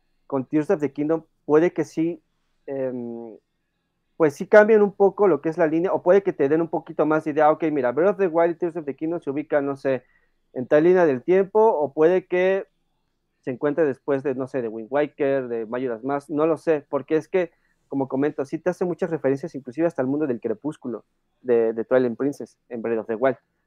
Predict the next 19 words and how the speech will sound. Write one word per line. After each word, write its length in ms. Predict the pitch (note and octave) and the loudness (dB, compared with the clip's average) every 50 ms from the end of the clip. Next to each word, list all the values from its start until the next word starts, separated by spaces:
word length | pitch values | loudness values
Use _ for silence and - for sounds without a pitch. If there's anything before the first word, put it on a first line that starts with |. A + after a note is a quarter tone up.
| _ - | _ 0
No 220 | C#3 D3+ E3 F3 | 4 6 8 8
del 160 | G3+ G#3 G3+ | 8 6 6
todo, 380 | - - G3 F#3+ F#3+ G3+ G3 - | 6 6 6 8 8 6 2 2
pero 180 | - C#3 C3 | 0 0 0
sí 100 | C3 - | 0 -4
te 120 | C#3 - C#3 | -4 -4 -4
hace 180 | C3+ - C3+ | -2 -2 -4
referencias. 560 | A#2+ A#2+ A#2 - C3 C3 C#3 C#3 C3+ - A#2 _ _ _ _ _ _ _ _ _ _ _ _ - - - | -6 -6 -6 -2 0 0 0 -2 -2 -10 -16 _ _ _ _ _ _ _ _ _ _ _ _ -20 -8 -4
Entonces, 680 | D3+ C#3 C3+ B2+ D#3 D#3 D3+ C3+ - E3+ E3 - _ _ _ _ _ _ _ _ _ _ _ _ _ _ _ _ _ _ _ _ _ _ _ - | -2 -2 0 2 4 2 2 4 2 0 0 0 _ _ _ _ _ _ _ _ _ _ _ _ _ _ _ _ _ _ _ _ _ _ _ -2
ah, 460 | F3+ D#3+ D3+ D3+ D3+ D3+ D3+ D3 - _ | 0 2 4 4 4 2 0 0 -4 _
siento 280 | - - G3 G3 F#3+ A3 | 2 4 4 6 6 6
yo 220 | F#3+ G3 G#3 G3+ | 8 6 6 4
que 300 | - G#3 G#3+ A3 A3 G#3 - _ _ _ _ _ _ _ _ _ | 6 4 6 6 4 2 -2 _ _ _ _ _ _ _ _ _
sí 160 | - - F#3 | -8 -8 -8
jugaría 420 | - - A3 G3 G3 D3+ D#3+ E3 | -4 -2 0 2 2 2 2 2
un 60 | E3+ | 2
papel, 420 | E3+ F#3+ E3+ E3 - F3 E3+ E3+ - - | 4 2 2 2 2 -4 -4 -4 -6 -10
como 160 | - B2+ C3 | -8 -8 -8
decimos, 280 | B2+ - D3 C3+ B2 | -6 -6 -6 -6 -6